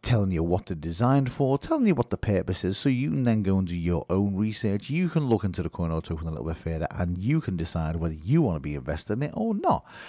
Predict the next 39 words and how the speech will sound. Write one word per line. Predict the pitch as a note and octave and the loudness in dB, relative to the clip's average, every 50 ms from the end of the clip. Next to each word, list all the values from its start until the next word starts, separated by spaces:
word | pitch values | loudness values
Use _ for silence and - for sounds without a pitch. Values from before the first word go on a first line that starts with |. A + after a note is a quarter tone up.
| - - - | -16 -14 -4
Today, | - - G#3+ B3 A#3+ B3+ | -2 4 8 10 10 10
we're | A3+ A#3 | 8 8
gonna | G#3 A3 G#3 | 8 8 8
be | F#3+ F#3+ | 8 6
looking | F3 C#3+ D#3 D3 | 6 6 4 4
at | C#3 | 4
a | C3 A#2+ | 4 4
coin | - - C3+ B2+ B2 B2 A2+ - | 4 4 4 6 6 6 4 2
on | - A2 G#2+ G2+ - | 2 2 2 2 0
a | - F2 F2+ | -2 -4 -4
token, | - - - - G3 D4+ A#3 - - G#2 F2+ E2+ | -2 -4 2 4 6 6 6 4 2 0 0 2
rather, | C#2+ F2+ G2+ G2+ A#2 C#3+ | 0 2 4 4 4 4
called | - - - A#2+ A#2+ A2+ - | 2 2 4 4 4 4 2
a | A2 | 0
Substratum. | - - - C3+ - - - - - - D#3+ - - - D2 C#2 - _ _ - - - _ _ _ _ _ _ | 0 0 -2 -2 -4 -4 -10 -6 -4 -4 -4 -2 -4 -6 -8 -8 -12 _ _ -20 -20 -20 _ _ _ _ _ _
It's | F#3 - - | -4 -4 -2
tagged | - - - E3+ E3+ D#3 - - - | 0 2 2 2 2 2 0 0 2
S | B2+ D3 D3 - - - - | 4 4 4 2 0 -2 2
U | C3+ C3 B2+ | 4 4 4
B, | G#2 - A2 A2+ A2 F#2+ | 4 4 4 4 4 2
and | F#2 - | 0 -2
it's | - - - | -2 -4 -6
a | G2 | -8
token, | - - - B2 A2+ G#2+ G#2+ A2 F#2 - | -8 0 4 4 4 4 2 0 0 0
and | G2 G#2 | 0 0
it's | G#2+ - - | 0 0 0
also | - A2 A#2 A2+ - - G#2+ G#2 F#2+ | 0 2 2 2 2 2 2 2 2
non-mineable | E2+ F#2 F#2 F#2 F#2+ G2 G2+ G2+ F#2+ F#2 E2+ D#2+ E2 D#2+ D#2+ C#2+ D2 D2 D2+ | 0 -4 -4 0 0 0 2 0 0 0 0 0 0 0 0 -2 -2 -4 -4
as | D2 D2 | -4 -2
well. | D#2 D2 C#2+ C#2+ - - - - - - | -2 -2 -2 -4 -8 -14 -16 -16 -16 -8
Substratum | - - - B3 A3 - - - D4 - - A3 F3+ - - - - | -2 0 0 0 0 0 0 0 0 2 2 2 2 2 -2 -12 -6
intends | - - D3 C#3+ - - D#3 D3+ D3 C3+ A2+ G#2 | -2 0 0 0 2 4 4 4 4 2 0 -2
to | - - A#2+ A2 | 2 2 2 2
decentralize | G2+ F2+ F#2+ D3+ F3 F#3 F3 - G#3 F#3 F#3 E3+ - C#3+ A2+ F#2 F2 E2 E2 F2 F2 - - | 2 -2 -4 -2 -2 -2 0 2 2 2 2 0 2 2 2 4 4 2 2 0 0 -2 -6
the | F#2+ F#2 G2 A2 A2 | -4 -2 0 2 4
entire | G#2+ G#2+ G#2+ G2+ - - - - G#2+ G#2+ G#2+ G#2 G2+ F#2 - | 4 2 2 -2 -6 -6 -2 0 2 2 4 4 2 2 0
World | D#2 E2 F2 F2 F2 F2 E2 | 0 0 2 2 2 0 0
Wide | D#2+ E2 D#2+ D#2 D#2 D2 D2+ | 0 -2 0 0 0 -2 -2
Web | D2+ D2+ C#2+ B1+ - | -2 -2 -2 -2 -4